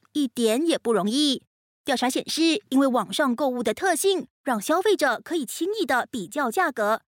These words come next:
消费者至少会货比四点八家才会下单购买。更有半数在过去三个月更换了常买的品牌，暴露出消费者品牌忠诚度不高的问题，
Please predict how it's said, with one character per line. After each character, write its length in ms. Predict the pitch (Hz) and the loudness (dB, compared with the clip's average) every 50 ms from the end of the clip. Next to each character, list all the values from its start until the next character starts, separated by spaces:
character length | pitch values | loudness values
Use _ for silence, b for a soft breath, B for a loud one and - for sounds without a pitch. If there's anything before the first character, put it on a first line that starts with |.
| _ _ _ _ | _ _ _ _
消 160 | - 415 415 | -2 -2 0
费 120 | 427 466 - | 2 2 2
者 160 | 381 330 294 | 2 0 0
至 100 | - 381 | 0 0
少 160 | 349 285 202 | 0 0 -2
会 180 | - - 294 247 | 0 0 -2 -2
货 280 | - - 453 415 339 | 0 0 0 0 0
比 160 | - 262 226 | -2 -4 -8
四 360 | 226 - - - 453 403 330 254 | -10 -10 -2 0 2 2 2 2
点 220 | - 247 196 - | 0 -2 -4 -2
八 220 | - 226 233 254 | -2 -2 -2 -2
家 240 | 240 294 285 311 - - | 0 0 0 0 -2 -4
才 180 | - - 202 196 | -8 -12 -12 -10
会 120 | 196 226 | -8 -8
下 360 | 196 - - 415 381 330 226 - | -10 -6 -4 -2 -2 -2 -2 -4
单 200 | - 233 277 302 | -4 -6 -6 -4
购 200 | - - 370 285 | -2 -2 -2 -2
买。 240 | 285 254 220 - - _ _ _ _ _ _ _ _ _ _ - | -2 -4 -4 -6 -10 _ _ _ _ _ _ _ _ _ _ -6
更 120 | 466 440 | -4 -2
有 100 | 392 285 | 0 -2
半 260 | - - 453 440 392 339 | 0 0 0 0 0 -2
数 160 | - 370 311 | -4 -4 -2
在 100 | 320 294 | -2 -2
过 160 | 285 320 269 | -2 -2 -2
去 160 | 247 - 311 | -2 -4 -8
三 280 | 233 - - 277 320 330 | -8 -6 -4 -2 -2 -2
个 100 | 359 311 | 0 0
月 240 | 311 349 320 - - _ | 2 2 2 0 0 _
更 180 | - 277 285 | -8 -8 -6
换 160 | - 311 285 240 | -4 -4 -2 0
了 140 | 226 208 | -2 -2
常 280 | - - - 233 285 381 | -4 -6 -6 -6 -6 -4
买 140 | 392 277 196 | -4 -4 -4
的 80 | 202 | -6
品 160 | 202 - 254 - | -8 -8 -10 -10
牌， 300 | - 214 208 220 262 - - _ _ _ _ | -8 -6 -4 -4 -4 -4 -8 _ _ _ _
暴 160 | - - 339 | -2 -2 0
露 120 | 285 269 233 | 0 -2 -2
出 180 | - 302 311 | -2 -2 -2
消 180 | 262 - 339 359 | 0 0 -2 0
费 140 | - 415 330 | 2 2 2
者 220 | - 240 233 254 | 2 2 0 0
品 200 | - - 294 226 | -2 -6 -10 -10
牌 220 | 226 - 220 226 220 | -6 -6 -6 -6 -6
忠 340 | - - 381 403 427 440 403 | -6 -4 -4 -4 -4 -4 -8
诚 240 | - - 208 190 208 | -10 -8 -8 -8 -6
度 120 | 311 277 | -6 -6
不 200 | 214 - - 285 | -6 -6 -6 -8
高 280 | 226 - - 277 311 349 | -6 -2 0 2 2 2
的 120 | 277 254 | 0 0
问 160 | 214 302 294 285 | -2 -2 -4 -2
题， 340 | - 240 226 233 254 - | -2 -2 -2 -2 -2 -4